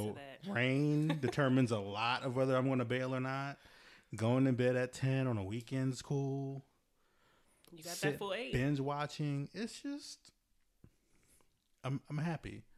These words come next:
Speaker 2: Um,
Speaker 1: Which is most important.
Speaker 2: I'm thankful for my house, that I have a house.
Speaker 1: That I haven't seen.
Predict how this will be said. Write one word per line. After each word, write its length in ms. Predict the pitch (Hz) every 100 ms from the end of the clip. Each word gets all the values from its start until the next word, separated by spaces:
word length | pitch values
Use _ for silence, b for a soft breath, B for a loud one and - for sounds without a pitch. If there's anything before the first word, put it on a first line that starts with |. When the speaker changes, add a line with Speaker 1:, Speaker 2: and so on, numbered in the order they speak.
| _ _ _ _ _ _ -
Speaker 2:
Um, 440 | 98 104 - 117 - _ _ _ _ _ _ 208
Speaker 1:
Which 120 | 190
is 140 | 190
most 300 | 190 208 -
important. 420 | 262 247 233 160 - _ - - _ _ _ - - b b b b b _ _ -
Speaker 2:
I'm 60 | 104
thankful 320 | 127 - 110
for 80 | 120
my 140 | 101 95 -
house, 540 | 113 117 - - - - _ _ _
that 140 | - -
I 200 | - 104
have 120 | 104
a 40 |
house. 560 | 101 110 107 - - - _
Speaker 1:
That 100 | 185
I 240 | 170 170 180
haven't 240 | 196 190
seen. 160 | 190